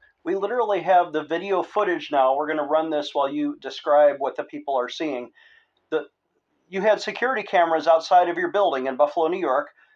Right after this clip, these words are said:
and they caught the terrorists on video. And this is what you later provided to the F B I. Describe what the people are seeing here.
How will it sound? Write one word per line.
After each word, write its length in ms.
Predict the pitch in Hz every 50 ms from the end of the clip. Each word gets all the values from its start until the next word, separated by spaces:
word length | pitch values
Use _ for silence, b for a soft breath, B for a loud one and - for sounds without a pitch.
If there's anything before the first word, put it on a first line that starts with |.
| _ _ _
and 140 | - 147 151
they 120 | 156 151
caught 420 | 151 - - - 214 226 240 240 - _ _ _ _ _ _ _ _ _
the 120 | 160 160
terrorists 760 | - - 196 202 202 202 196 185 190 196 - - - - _ _
on 260 | - 165 175 185 185 165
video. 460 | 160 190 185 175 151 123 98 85 - - _ _ _ _ _ _ _ _ _ _ _ _ -
And 120 | 294 311
this 200 | - 381 381 -
is 100 | 233 -
what 180 | - - 170 -
you 140 | 185 180 170
later 240 | 175 175 175 180
provided 480 | 170 - 170 151 156 160 170 175 180 175
to 120 | - 170
the 140 | 151 156 165
F 120 | 151 147 -
B 120 | 165 160
I. 140 | 160 156 151
Describe 480 | 147 156 156 151 - 196 190 202 196
what 120 | 185 180 175
the 60 | 190
people 300 | 151 - 175 175 160 151
are 80 | 143 135
seeing 320 | - - 151 135 120 113
here. 200 | 120 117 123 -